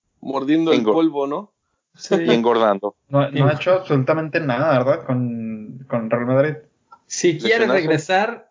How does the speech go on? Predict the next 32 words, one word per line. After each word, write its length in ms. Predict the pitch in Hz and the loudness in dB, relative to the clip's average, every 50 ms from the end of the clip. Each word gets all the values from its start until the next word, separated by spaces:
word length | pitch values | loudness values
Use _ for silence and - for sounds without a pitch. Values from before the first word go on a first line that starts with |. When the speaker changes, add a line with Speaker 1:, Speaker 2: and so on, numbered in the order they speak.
| _ _ _ | _ _ _
Speaker 3:
que 160 | - 156 143 | 0 0 2
regrese 540 | 143 147 139 139 147 156 151 151 170 160 147 | 2 2 2 2 2 2 2 2 2 2 2
y 140 | 143 139 | 2 2
lo 300 | 135 135 135 131 135 139 139 | 2 2 2 2 2 2 2
recibimos 600 | 135 135 131 135 135 135 139 147 147 156 156 147 | 2 2 2 4 4 4 4 2 2 2 0 -2
con 160 | - 147 139 | -2 0 0
los 160 | 131 127 120 131 | 0 0 0 0
brazos 380 | 139 139 135 135 151 143 143 | 0 0 0 0 -2 -2 -2
abiertos. 500 | 139 131 131 131 127 131 131 127 123 - - | 0 0 0 0 -2 -2 -4 -6 -8 -8 -4
¿Cómo 260 | - 156 147 147 147 | -2 0 0 0 0
que 120 | 143 131 | 0 -4
no? 320 | 120 117 117 110 - _ _ _ _ _ _ _ _ _ _ _ _ _ - | -4 -4 -10 -12 -16 _ _ _ _ _ _ _ _ _ _ _ _ _ -12
Speaker 2:
<laughs> 800 | - - 135 127 - - - - - - 147 _ _ _ _ - | -10 -4 -4 -4 -4 -4 -8 -8 -8 -14 -18 _ _ _ _ -2
Speaker 3:
El 180 | 165 156 147 | 0 2 2
siguiente 420 | 143 - 160 160 180 190 196 202 185 | 2 0 0 2 2 2 2 0 0
partido, 500 | 190 175 156 151 175 175 170 170 160 160 | 2 0 0 2 2 2 2 2 2 2
Newcastle 760 | 160 175 196 202 196 - 185 185 180 - - 214 208 196 202 | 2 2 0 0 0 0 0 0 0 -2 -4 -4 -4 -2 -2
contra 400 | - 170 160 160 156 175 175 175 165 | -2 -2 -2 -2 -2 -2 -2 -2 0
Burnley. 480 | 151 160 156 151 135 120 - - - - _ _ _ _ _ _ _ _ _ _ _ _ _ _ _ _ _ _ _ _ _ _ _ _ _ _ _ _ _ _ _ _ _ - | 0 0 2 2 2 0 -2 -6 -12 -16 _ _ _ _ _ _ _ _ _ _ _ _ _ _ _ _ _ _ _ _ _ _ _ _ _ _ _ _ _ _ _ _ _ -10
Speaker 2:
Ah, 640 | - - 98 104 107 95 92 92 - - - - - - | -8 -8 -6 -6 -6 -6 -6 -6 -6 -4 -4 -6 -6 -6
este 220 | - - 139 - - | -6 -8 -8 -6 -4
sí 80 | - 151 | 0 2
me 100 | 147 147 | 4 4
gusta 220 | 143 139 - 151 | 4 4 2 2
para 120 | - 131 120 | 2 2 4
cero 200 | - 135 135 131 | 4 4 4 4
cero, 220 | - 131 127 123 | 4 2 2 2
fíjate. 380 | 113 123 117 117 110 - - - _ _ _ _ _ _ _ _ _ _ _ _ _ _ _ - | 0 -2 -6 -6 -6 -8 -12 -14 _ _ _ _ _ _ _ _ _ _ _ _ _ _ _ -4
Speaker 3:
No, 520 | 147 123 117 113 110 110 - 110 - 107 | 0 2 4 4 4 4 4 2 0 -4
no, 120 | 104 107 110 | -8 -8 -10
no, 120 | 110 110 107 | -10 -12 -14
no. 260 | - - - - | -14 -14 -16 -20